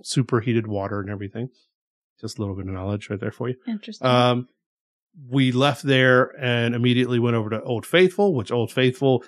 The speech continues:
Speaker 1: they kinda have it down to an inexact science of when it will erupt,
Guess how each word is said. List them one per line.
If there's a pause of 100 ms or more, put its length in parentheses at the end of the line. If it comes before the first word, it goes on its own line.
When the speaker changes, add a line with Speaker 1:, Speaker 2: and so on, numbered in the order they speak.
(280)
Speaker 1:
they
kinda
have
it
down
to
an
inexact
science
of
when
it
will
erupt,